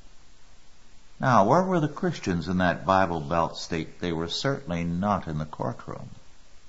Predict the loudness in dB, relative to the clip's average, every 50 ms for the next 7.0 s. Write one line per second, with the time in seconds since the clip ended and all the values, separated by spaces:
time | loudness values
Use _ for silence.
0 | -18 -18 -18 -18 -18 -18 -16 -16 -18 -16 -18 -18 -18 -18 -16 -16 -16 -16 -16 -16
1 | -16 -16 -16 -16 -16 -16 -16 -16 -16 -16 -16 -16 -2 2 6 8 10 10 12 12
2 | 12 12 10 8 4 6 8 10 10 10 6 4 4 4 4 4 2 -2 -2 -2
3 | -2 -2 -2 -2 -2 -2 -2 -2 -2 -4 4 6 6 8 8 6 2 0 0 -2
4 | -4 -6 -8 -12 -14 -16 -16 -16 -16 -16 -16 -16 -16 -16 -16 -16 -16 -16 -16 -16
5 | -16 -16 -16 -16 -16 -16 -16 -16 -16 -16 -16 -16 -14 -2 4 8 10 12 12 12
6 | 12 12 12 12 10 10 10 8 10 10 8 8 6 4 2 0 0 -2 -6 -8